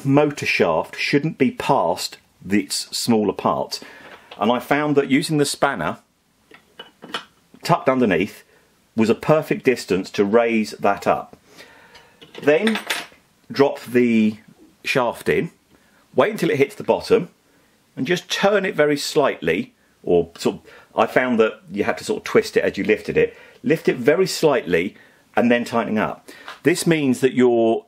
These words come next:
shaft and your, uh, um, shaft from your motor and your threaded rod are not touching. There is the gap. That gap then allows for the springy movement,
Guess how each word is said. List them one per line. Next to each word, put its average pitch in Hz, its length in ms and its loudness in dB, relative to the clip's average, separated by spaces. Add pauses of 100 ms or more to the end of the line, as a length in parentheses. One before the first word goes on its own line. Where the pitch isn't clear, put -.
shaft 160 600 -2
and 127 440 -4
your, 107 560 2 (580)
uh, 95 440 0 (240)
um, 90 580 -2 (180)
shaft 143 280 0
from 120 100 0
your 113 80 4
motor 104 440 0 (280)
and 87 100 -2
your 98 80 2
threaded 139 300 0
rod 98 280 2
are 98 120 2
not 120 340 2
touching. - 400 -4
There 92 180 2
is 131 180 0
the - 80 -10
gap. 90 360 -2 (580)
That - 300 -2
gap 135 320 -4 (460)
then 107 200 0
allows 113 540 -2
for 98 480 2 (1040)
the 90 100 -4
springy 147 380 2
movement, 127 500 2